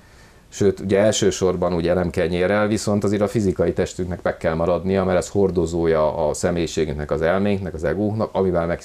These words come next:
tapasztalunk. Tehát itt arról van szó, hogy ez a feladat arról szól, hogy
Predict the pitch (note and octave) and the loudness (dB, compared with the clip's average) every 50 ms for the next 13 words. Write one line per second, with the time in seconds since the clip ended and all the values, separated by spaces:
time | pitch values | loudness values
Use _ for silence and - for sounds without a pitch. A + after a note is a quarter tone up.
0 | - F#2 F2 - F2 E2 - C2+ - - - - - - - - - - - - | -6 -6 -4 -4 -6 -4 -4 -6 -8 -8 -10 -10 -10 -10 -12 -14 -16 -20 -20 -20
1 | - - - - - - - - - - - G2+ G#2+ G#2 - G#2+ - - - C3 | -20 -20 -20 -20 -20 -20 -20 -16 -6 0 2 2 2 2 2 0 -2 0 0 2
2 | E3+ F3+ D#3+ C3+ B2 A#2+ A#2 G#2 - - B2 A#2+ B2 C#3 D3+ D#3 C#3+ B2+ B2 G#2 | 4 4 4 4 2 2 2 0 -2 0 2 4 4 4 4 2 0 0 0 2
3 | G#2 G#2 G#2 G2+ - - - - F2+ F#2+ G#2+ G2+ - D#3 D#3 C3 G#2+ G2+ F2+ - | 2 2 2 0 -2 -4 -4 0 0 0 0 0 0 0 2 2 2 2 0 2
4 | A2+ A2+ A#2+ A2 F#2+ F2+ - - - A2 A2 A2+ A2 G2 G#2 G2 F#2+ F#2 F#2 F2+ | 2 2 4 4 2 2 0 -2 -2 0 0 0 0 0 2 2 4 4 4 0